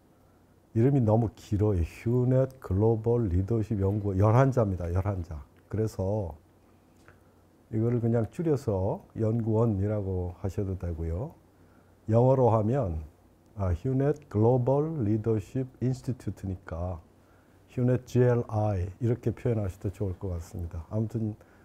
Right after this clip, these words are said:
앞으로 그렇게 불러주시면 좋을 것 같습니다. 휴넷 글로벌 리더십 연구원, 휴넷 지엘아이 또는 연구원 이렇게 부르시면 될 것 같습니다. 예, 저는,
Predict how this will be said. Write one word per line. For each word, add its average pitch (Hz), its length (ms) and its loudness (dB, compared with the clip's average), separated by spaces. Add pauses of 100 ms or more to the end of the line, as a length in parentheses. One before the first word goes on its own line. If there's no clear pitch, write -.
(200)
앞으로 117 640 0
그렇게 117 340 -4
불러주시면 98 680 -4
좋을 90 240 -8
것 90 120 -10
같습니다. 87 420 -8
휴넷 131 360 -2 (500)
글로벌 110 520 0 (140)
리더십 104 500 -4 (100)
연구원, 98 540 -2 (720)
휴넷 120 460 -2
지엘아이 101 720 0 (520)
또는 98 240 -4
연구원 101 600 -2
이렇게 104 240 -4
부르시면 95 420 -8
될 90 220 -8
것 92 100 -14
같습니다. 87 500 -12 (1160)
예, 135 260 8
저는, 160 600 2